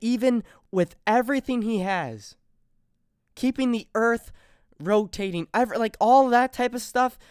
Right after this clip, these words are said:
he looks at you, his child, and he's like, "Yeah, I know you're going through that. I'm here."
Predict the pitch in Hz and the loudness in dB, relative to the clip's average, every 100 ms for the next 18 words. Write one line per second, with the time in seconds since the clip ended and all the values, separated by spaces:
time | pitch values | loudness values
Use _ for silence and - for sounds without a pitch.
0 | - 233 269 240 269 - 254 226 208 240 | -20 -10 -8 -2 -4 -2 -6 -6 -6 -6
1 | 247 190 214 190 - 233 247 247 220 208 | -4 -4 -6 -8 -10 -6 -2 -2 -2 -6
2 | 190 202 175 170 214 254 226 127 _ _ | -6 -6 -6 -6 -4 -2 -2 -6 _ _
3 | _ _ _ _ 190 196 196 185 190 240 | _ _ _ _ -8 -6 -4 -2 0 0
4 | 247 185 - _ 175 170 196 202 180 175 | -2 -4 -8 _ -8 -6 -4 -4 -6 -8
5 | 185 214 226 247 262 - _ _ _ _ | -10 -10 -6 -6 -6 -12 _ _ _ _
6 | _ _ _ _ _ _ _ _ _ _ | _ _ _ _ _ _ _ _ _ _
7 | _ _ _ _ 208 202 208 277 147 | _ _ _ _ -10 -8 -6 -6 -6